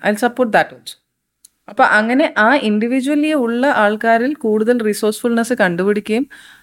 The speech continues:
അതില് അവരെ അപ്ലോഡ് ചെയ്യുകയും ചെയ്യുന്നുണ്ട്. വാല്യൂ അഡീഷൻ എന്ന് പറഞ്ഞു കഴിഞ്ഞാൽ നമ്മൾക്ക് വരുന്ന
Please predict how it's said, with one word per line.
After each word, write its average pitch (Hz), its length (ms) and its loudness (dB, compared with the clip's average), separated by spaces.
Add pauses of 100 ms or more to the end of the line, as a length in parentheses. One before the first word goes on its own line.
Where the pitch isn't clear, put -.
(160)
അതില് 254 640 2
അവരെ 220 260 2
അപ്ലോഡ് 202 540 2
ചെയ്യുകയും 220 380 2
ചെയ്യുന്നുണ്ട്. - 440 -4 (420)
വാല്യൂ 190 280 4
അഡീഷൻ 233 280 0
എന്ന് 247 120 4
പറഞ്ഞു 226 160 2
കഴിഞ്ഞാൽ 220 340 4
നമ്മൾക്ക് 202 500 2
വരുന്ന 202 300 2